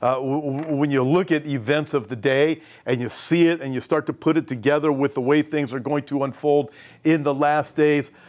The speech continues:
God is holding back his, hi-, the wrath with one hand, the restrainer, right? Restraining. He's motioning people to still come to him. There's still time to get saved.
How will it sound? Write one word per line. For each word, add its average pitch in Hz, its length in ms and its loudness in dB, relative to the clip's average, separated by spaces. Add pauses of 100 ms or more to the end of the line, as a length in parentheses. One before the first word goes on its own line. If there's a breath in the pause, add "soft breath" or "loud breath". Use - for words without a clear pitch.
(200 loud breath)
God 151 240 0
is 127 100 -6
holding 151 460 0
back 151 300 2
his, 139 140 -4
hi-, 143 380 0
the 143 160 -2
wrath 135 360 0
with 123 180 -8
one 143 220 0
hand, 156 280 0 (300 loud breath)
the 127 100 0
restrainer, 135 840 -2 (140)
right? 135 320 0 (140 loud breath)
Restraining. 147 920 -2 (280 loud breath)
He's 131 180 -2
motioning 147 560 0
people 151 440 0
to 117 60 -12
still 151 240 0
come 147 240 -2
to 135 100 -8
him. 120 100 -6
There's 123 140 -4
still 147 220 0
time 147 280 -4
to 139 60 -6
get 135 160 -2
saved. 165 440 0